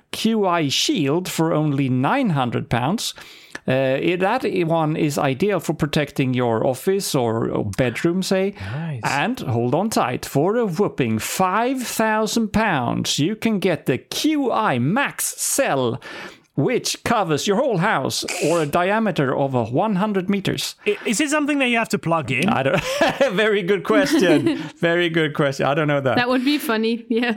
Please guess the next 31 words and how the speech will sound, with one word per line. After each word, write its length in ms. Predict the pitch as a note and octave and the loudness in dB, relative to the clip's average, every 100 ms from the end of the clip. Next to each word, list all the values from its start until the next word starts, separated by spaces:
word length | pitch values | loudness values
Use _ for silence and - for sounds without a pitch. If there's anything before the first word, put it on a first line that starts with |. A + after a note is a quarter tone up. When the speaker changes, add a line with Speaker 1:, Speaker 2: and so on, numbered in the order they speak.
| D#3 | 0
Speaker 1:
Yeah. 220 | C3 A#2+ | 2 2
Speaker 2:
Does 160 | E3+ D#3+ | 0 0
it 20 | |
mean 240 | D#3 C3+ - C#3 | -2 -4 -6 -4
active 440 | D#3 - A3 A#3 | -4 -2 -4 -2
shielding 600 | - A#3+ A#3+ A#3+ B3 B3 | -2 -2 -2 -2 -2 -4
or 320 | F#3 D3+ C#3+ | -4 -2 -2
some 240 | C3+ E3+ D#3 | -2 -4 -2
kind 160 | D#3+ | -2
of 60 | C#3 | -2
a 80 | C3 | -2
passive 360 | D#3 D#3 D#3 | -4 -4 -6
Speaker 1:
Uh, 40 | B2+ | -4
Speaker 2:
shielding? 320 | - F#3 G3+ | 0 2 2
Speaker 1:
I, 220 | G3+ B3 | 2 2
I'll 100 | A3+ | 2
tell 240 | B3+ C#4 D#4 | 2 0 2
you 80 | |
how 220 | A3+ G3 F3 | 2 2 2
it's 200 | E3+ - | 0 0
supposed 340 | G3+ G#3 F3+ | 0 2 2
to 80 | F#3+ | 2
work. 360 | G3+ C3+ - - | 2 0 -4 -6
Speaker 2:
Okay. 300 | D#3 D3+ A2 - | -6 -4 -4 0
Speaker 1:
They 300 | F#3+ C#4 C4+ | 0 0 0
are 720 | - B3+ D#3+ A#2 C3+ G#3+ - _ _ _ - | 0 2 2 2 0 -2 -8 _ _ _ -6
using, 800 | D3 A3+ C#4 - D#3+ C3 E3 - _ - | -2 0 0 0 0 0 -2 -8 _ -4
and 160 | C3 | 0
I'm 200 | C#3 D#3 | 2 0
quoting 400 | D3+ G3 E3+ D#3 | 0 0 2 0
now, 300 | C3 A2+ G#2 | 0 0 -2